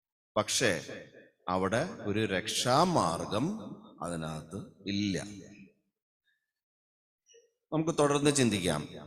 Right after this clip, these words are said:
ഒരു പാപബോധം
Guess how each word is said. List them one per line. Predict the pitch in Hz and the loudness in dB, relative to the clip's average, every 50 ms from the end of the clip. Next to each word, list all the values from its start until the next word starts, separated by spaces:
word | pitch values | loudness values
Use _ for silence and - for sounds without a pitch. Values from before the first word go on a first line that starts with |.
| - - - - - _ _ _ _ _ _ _ _ _ _ _ _ _ _ _ _ _ _ _ _ _ - | -18 -20 -20 -20 -20 _ _ _ _ _ _ _ _ _ _ _ _ _ _ _ _ _ _ _ _ _ -6
ഒരു | 156 151 160 - - - - | -2 -2 -2 -4 -4 0 4
പാപബോധം | 165 165 170 180 190 214 220 185 165 156 151 147 147 151 151 151 147 147 | 6 8 8 8 10 8 6 8 8 8 8 8 6 4 2 2 0 -6